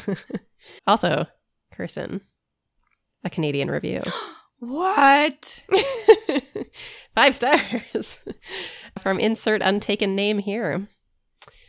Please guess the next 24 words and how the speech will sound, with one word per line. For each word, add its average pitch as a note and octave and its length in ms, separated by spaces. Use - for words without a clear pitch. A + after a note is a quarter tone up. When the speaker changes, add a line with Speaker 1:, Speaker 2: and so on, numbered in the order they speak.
Speaker 1:
And D3 140
it - 40
Speaker 2:
Okay. A3+ 60
Speaker 1:
says, - 320
"Hello, G3 260
fellow G#3+ 220
Canadians. F#3 480
I've F3 120
spent F#3 140
the F3+ 80
last F3+ 220
several A3+ 240
weeks F3 220
making E3+ 240
my D#3+ 120
way D#3 120
through D#3+ 180
your D3+ 80
podcast F3 400
before G3 220
I E3+ 80
left D#3+ 180
a D#3 60
review. D3+ 360